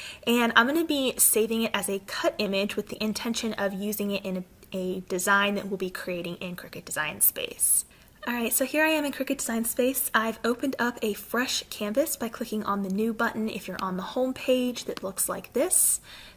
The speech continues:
Then you'll just wanna click on new project in order to open up a brand new canvas. I'm gonna head over to the canvas that I already have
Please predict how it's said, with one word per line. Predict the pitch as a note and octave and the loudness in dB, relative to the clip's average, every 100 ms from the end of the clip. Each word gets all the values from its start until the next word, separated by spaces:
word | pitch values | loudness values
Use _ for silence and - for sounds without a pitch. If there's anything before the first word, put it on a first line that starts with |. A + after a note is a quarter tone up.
| - | -2
Then | A3+ | 0
you'll | A#3 | 2
just | A3+ | 0
wanna | A3 G#3+ | 0 -2
click | - G3+ - | -4 -6 -4
on | F3+ F3+ | -6 -6
new | E3 | -8
project | F3 - A#3+ A#3+ A#3+ A#3 - | -12 -2 0 2 0 -2 -4
in | G3+ | -4
order | F#3 F3+ F3+ | -2 -2 -2
to | - - F3+ F3 - | -4 -4 -6 -8 -10
open | F#3+ F#3+ | -12 -10
up | F#3+ - G3 | -12 -12 -12
a | |
brand | - E3+ F3+ F3 - | -10 -8 -8 -10 -10
new | F3+ F#3 | -12 -12
canvas. | - A3 A3+ A3+ A3+ - - - - - - | -8 -4 -2 -2 -2 -2 -4 -12 -20 -20 -10
I'm | G3 | -8
gonna | G#3 | -8
head | G#3 - | -8 -8
over | G3 F#3 | -8 -10
to | - | -14
the | |
canvas | - - F3+ F3+ | -12 -10 -6 -4
that | - F3 | -4 -6
I | |
already | F3 | -8
have | F3 - | -8 -10